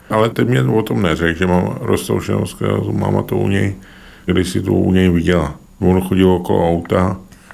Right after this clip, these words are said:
a taky. A nevěnoval se tomu pozornost, ale máma vlastně na základě toho mě poslala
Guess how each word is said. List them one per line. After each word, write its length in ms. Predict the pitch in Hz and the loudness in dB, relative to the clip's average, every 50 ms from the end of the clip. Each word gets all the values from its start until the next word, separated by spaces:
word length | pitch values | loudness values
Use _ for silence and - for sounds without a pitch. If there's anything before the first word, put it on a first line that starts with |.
| - - - - - - | -20 -20 -20 -20 -12 -6
a 360 | - 82 82 80 80 - - - - | -4 -2 -2 -2 -4 -8 -14 -20 -12
taky. 380 | - - 85 - - - - - - - - - - - - - - - - | -8 -6 -6 -6 -6 -8 -8 -8 -10 -14 -20 -20 -20 -20 -20 -20 -16 -6 -2
A 240 | 104 104 104 104 107 | 0 2 2 4 4
nevěnoval 560 | 107 113 120 127 135 147 131 123 131 131 127 | 4 4 4 4 4 4 4 4 4 2 0
se 140 | - - 135 | 0 -2 -2
tomu 240 | 127 139 139 131 | -2 0 0 -2
pozornost, 840 | 120 - - 117 110 104 107 110 113 117 117 113 127 131 127 - - - | -2 -2 -2 0 2 2 2 2 0 0 0 -2 -2 -2 -4 -6 -10 -8
ale 360 | 120 113 104 104 104 107 107 110 | -4 -2 0 2 2 2 0 0
máma 340 | 117 107 104 107 110 113 | 0 2 2 2 2 2
vlastně 360 | 120 117 113 107 - - 120 120 | 0 -2 -2 -4 -6 -4 -2 0
na 140 | 107 104 | 0 2
základě 580 | 101 101 107 107 110 110 - - 117 110 107 101 | 2 2 2 2 0 0 0 -2 0 0 0 0
toho 280 | 90 98 95 95 98 101 | 0 0 0 2 2 0
mě 160 | 101 104 98 | 0 -2 -4
poslala 640 | - - 101 95 - - 107 101 101 104 107 107 | -4 -4 -6 -6 -4 -2 0 0 2 0 0 -4